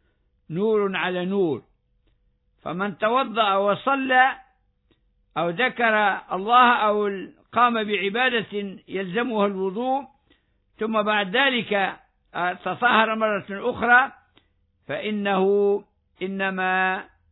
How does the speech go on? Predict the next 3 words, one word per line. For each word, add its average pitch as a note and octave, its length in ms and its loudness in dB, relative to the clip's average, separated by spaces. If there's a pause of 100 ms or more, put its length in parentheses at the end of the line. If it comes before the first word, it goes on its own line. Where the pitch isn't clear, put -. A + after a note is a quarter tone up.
(720)
يكسو G3 680 -2 (640)
بدنه G3 920 0 (800)
وروحه G3 1600 0